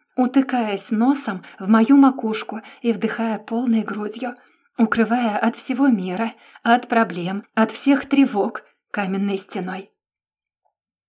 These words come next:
И на мгновение стало так тепло, так правильно в его объятиях, что не возникло даже мысли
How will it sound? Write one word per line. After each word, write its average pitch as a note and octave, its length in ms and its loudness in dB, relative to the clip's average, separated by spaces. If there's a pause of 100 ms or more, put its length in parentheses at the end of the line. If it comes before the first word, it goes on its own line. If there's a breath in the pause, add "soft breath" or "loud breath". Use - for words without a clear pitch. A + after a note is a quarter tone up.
(100)
И G3+ 100 -4
на G3 120 -4
мгновение G3 580 -2
стало F#3+ 360 -12 (240)
так A3+ 220 -4
тепло, B3 380 -6 (540 loud breath)
так A#3+ 360 -6
правильно A3+ 720 0 (160 loud breath)
в G3+ 60 -8
его B3 260 2
объятиях, A3+ 680 0
что - 180 -8
не G#3 180 2
возникло A3 440 2
даже G#3 280 -2
мысли A3 440 0